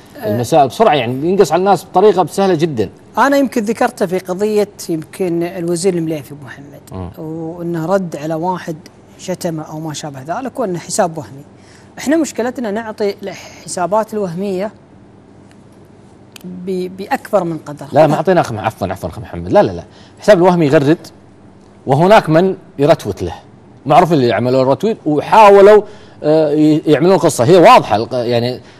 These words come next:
Speaker 2: التمثيلية واضحة جدًا، اللي تابعها اليوم واضحة، حط الصورة هذه ومعروف، شوف من اليوم، يعني، علق عليها، ليش؟ أساس، لأن اللي علق عليها ناس يتبعون بالآلاف،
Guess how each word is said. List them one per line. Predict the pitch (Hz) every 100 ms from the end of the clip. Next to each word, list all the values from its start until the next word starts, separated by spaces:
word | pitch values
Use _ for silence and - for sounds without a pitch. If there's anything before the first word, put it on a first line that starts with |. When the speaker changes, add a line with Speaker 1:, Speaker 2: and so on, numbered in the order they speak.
| -
Speaker 2:
التمثيلية | 110 175 170 214 156
واضحة | 160 -
جدًا، | 127 113 98 85 - -
اللي | 135
تابعها | 143 190 180 156
اليوم | 175 180 202 262 -
واضحة، | 254 180 - - - - - -
حط | - 196 - -
الصورة | - 226 208
هذه | 208 220 240 285 - - - - - -
ومعروف، | 190 185 202 269 302 311 226 - - -
شوف | 240 185
من | 220
اليوم، | 220 208 214 220 220 -
يعني، | 151 156 151
علق | 175 165 117
عليها، | 123 101 95 - - - - -
ليش؟ | 147 202 220
أساس، | 139 160 185 - - - - - -
لأن | 117 143 151
اللي | 147 139 131 131
علق | 156 214 185
عليها | 196
ناس | 185 165
يتبعون | 131 127 165
بالآلاف، | 143 120 113 -